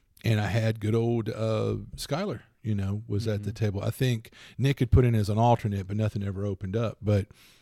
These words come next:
Speaker 1: the, the adventure went smooth. Uh, people grokked the rules pretty quickly. You know, the core rules are easy to grasp. I had the cheat sheets. We had a lot of fun.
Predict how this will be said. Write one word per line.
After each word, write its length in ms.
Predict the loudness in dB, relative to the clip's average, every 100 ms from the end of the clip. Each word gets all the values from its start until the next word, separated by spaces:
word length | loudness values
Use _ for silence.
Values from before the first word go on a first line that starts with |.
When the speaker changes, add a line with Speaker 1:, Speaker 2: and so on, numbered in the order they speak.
| _ -20 _ _ -4
Speaker 1:
the, 240 | 0 0 0
the 120 | -2
adventure 360 | 2 2 2 -2
went 140 | -4
smooth. 720 | -4 0 4 4 2 0 -4 -14 _ _ _ -12
Uh, 280 | -10 -8 -10 0 4
people 240 | 4 2
grokked 360 | 0 0 0 -2
the 100 | 2
rules 340 | 4 4 2
pretty 220 | -4 -8
quickly. 500 | -4 -2 -2 -2 -2
You 80 | -2
know, 60 | -4
the 80 |
core 260 | -4 0 2
rules 260 | 2 0 -2
are 120 | -6
easy 320 | -2 0 0
to 80 | -4
grasp. 400 | -4 -2 -2 -2
I 60 | -2
had 160 | -2
the 80 | -4
cheat 320 | -8 -8 -10
sheets. 420 | -10 -8 -8 -10 -20 -20 -2
We 100 | 4
had 80 | 4
a 40 | 4
lot 120 | -4
of 80 | -8
fun. 240 | -10 -10